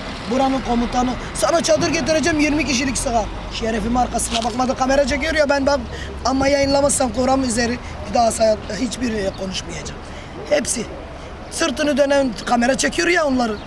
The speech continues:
Sırtını dönen bir daha geri dönmedi. Bak şimdi para verdim ekmek alsınlar diye bakkaldan.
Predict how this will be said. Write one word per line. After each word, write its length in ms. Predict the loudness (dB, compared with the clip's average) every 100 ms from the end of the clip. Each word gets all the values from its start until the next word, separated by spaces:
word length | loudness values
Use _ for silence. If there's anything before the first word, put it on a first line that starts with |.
| -10
Sırtını 480 | -6 -4 -2 0 0
dönen 240 | 0 -2
bir 100 | 0
daha 120 | 2
geri 280 | 2 -2 -4
dönmedi. 280 | -6 -6 -10 -12 -14 -14 -14 -14 -2
Bak 120 | 0
şimdi 260 | 0 -2 -2
para 260 | 0 2 0
verdim 280 | -2 -6
ekmek 280 | -6 -6 -6
alsınlar 440 | -4 -4 -4 -6 -4
diye 160 | -4
bakkaldan. 400 | -4 -6 -8 -8